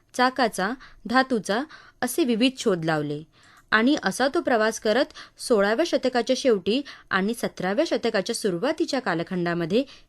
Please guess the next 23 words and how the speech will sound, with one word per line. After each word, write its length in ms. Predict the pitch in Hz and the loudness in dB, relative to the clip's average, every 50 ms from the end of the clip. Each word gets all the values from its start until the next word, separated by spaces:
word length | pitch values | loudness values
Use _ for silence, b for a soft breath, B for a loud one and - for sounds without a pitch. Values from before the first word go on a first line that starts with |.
| B - | B -2
केपलर, 440 | - 240 240 240 - 170 165 175 220 262 B B B B B _ - | 2 2 2 2 2 -2 0 -2 -2 -4 B B B B B _ 0
त्यानंतर 460 | 240 247 262 254 226 208 - 226 233 | 0 2 2 2 0 0 -2 -2 -2
कोपर्निकस 760 | 233 - 185 180 - 196 190 202 190 - 233 277 330 - - B B B B - - | -2 -4 -4 -2 -2 0 0 0 -2 0 0 -2 -2 -2 -8 B B B B -4 -2
तसेच 380 | 214 208 - 262 277 240 196 170 160 | -2 0 0 0 -2 -2 -2 0 2
गॅलिलिओ 520 | 190 180 190 202 208 190 180 170 202 269 311 B B B B B B | 4 4 4 4 2 2 2 2 2 2 0 B B B B B B
आणि 240 | - 233 269 339 339 | 0 2 4 4 4
त्याच्यानंतर 600 | 294 240 - 226 208 185 170 170 156 202 240 277 - B B B B 175 | 2 2 2 0 -2 0 -2 -2 0 -2 -2 -2 -4 B B B B -6
जगप्रसिद्ध 680 | 151 170 170 156 208 254 - 320 302 - 311 226 233 269 | -2 0 0 2 2 0 0 0 0 0 0 2 2 2
शास्त्रज्ञ 500 | 254 226 190 - - 202 180 165 190 226 285 320 - - | 2 2 -2 -2 -2 -4 -2 -2 -2 -2 -2 -4 -6 -6
न्यूटनने 640 | 202 208 208 208 196 - 208 202 196 190 208 262 311 311 B B B B B _ - - | -6 -4 -2 -2 -2 -2 -2 0 0 0 0 0 -2 -4 B B B B B _ -2 2
फार 200 | 196 214 269 311 | 4 4 4 4
मोठ्या 280 | 302 302 262 - 247 | 4 2 2 2 0
प्रमाणात 520 | 202 - 196 185 185 180 185 190 196 - 196 | 0 2 0 0 2 2 2 0 0 0 0
या 100 | 180 175 | -2 -2
ठिकाणी 500 | 165 - 185 - 175 170 180 220 302 370 B B B B B B B | -2 -4 -6 -4 -2 -2 0 0 -2 -2 B B B B B B B
अंतराळ 460 | - 196 190 180 - 202 196 214 247 277 - - | -4 -4 -2 -2 -2 0 2 4 2 2 2 0
तंत्रज्ञानामध्ये 880 | 208 190 196 233 226 240 233 220 202 202 202 190 185 165 190 220 277 311 B B B B B B _ - | 0 0 2 0 0 2 0 0 0 0 -2 -2 -2 -2 0 -2 -2 -2 B B B B B B _ -6
मोलाचं 440 | 214 214 214 226 254 269 - 302 285 | -4 -2 0 2 0 2 2 0 0
कार्य 280 | - 220 190 202 208 | 0 0 0 0 0
केलेलं 340 | 208 - 190 180 180 180 214 | 0 -2 -2 -2 -2 -2 -2
आपल्याला 340 | 214 196 - 190 185 196 220 | -2 -2 -4 -4 -4 -2 -2
दिसून 340 | 220 226 190 - - 170 160 | -2 -4 -4 -4 -6 -8 -8
येतं. 280 | 151 147 - 165 170 | -8 -8 -10 -14 -16